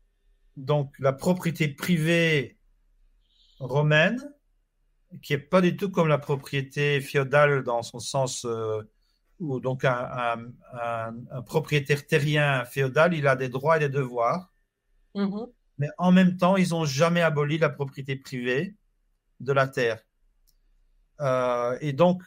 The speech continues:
Speaker 1: le, le, on, on va dire, le, le, la ligne marchande est restée en Occident.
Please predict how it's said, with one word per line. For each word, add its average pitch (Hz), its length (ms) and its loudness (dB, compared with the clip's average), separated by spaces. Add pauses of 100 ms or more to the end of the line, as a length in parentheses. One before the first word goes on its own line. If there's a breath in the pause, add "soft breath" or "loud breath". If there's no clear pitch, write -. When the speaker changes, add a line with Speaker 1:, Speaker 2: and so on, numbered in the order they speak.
Speaker 1:
le, 139 220 0
le, 123 760 -2
on, 127 380 -12
on 123 40 -12
va 131 120 0
dire, 151 180 0
le, 131 240 2
le, 127 280 -6
la 131 100 2
ligne 170 300 2
marchande 156 560 0
est 143 40 4
restée 156 540 0
en 147 100 2
Occident. 139 720 -2